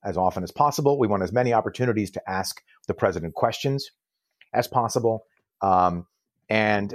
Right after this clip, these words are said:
um, and beyond the principled transparency argument, there is the logistical argument. Uh,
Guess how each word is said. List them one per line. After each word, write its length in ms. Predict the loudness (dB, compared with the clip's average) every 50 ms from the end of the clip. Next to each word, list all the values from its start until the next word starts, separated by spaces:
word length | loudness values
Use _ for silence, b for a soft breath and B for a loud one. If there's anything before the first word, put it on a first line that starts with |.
| -2
um, 480 | 0 4 4 6 6 4 2 0 -4 -8 _
and 280 | -4 -4 -4 -4 -8 -4
beyond 380 | 0 2 4 4 2 2 2
the 60 | 0 -2
principled 720 | -2 -2 -2 -2 0 0 -2 0 2 2 2 2 0 -2
transparency 720 | -2 -2 -2 -2 -2 -6 -4 0 0 0 0 2 0 2 4
argument, 440 | 4 4 2 2 0 -2 -2 -2 0
there 100 | 0 0
is 100 | 0 0
the 100 | -2 -2
logistical 580 | -2 -2 -2 -2 -4 0 0 0 0 0 -2 -2
argument. 340 | -2 -4 -6 -10 -14 -18 _ _ _ _ _ _ _ _ _ _ _
Uh, 180 | -2 -2 -2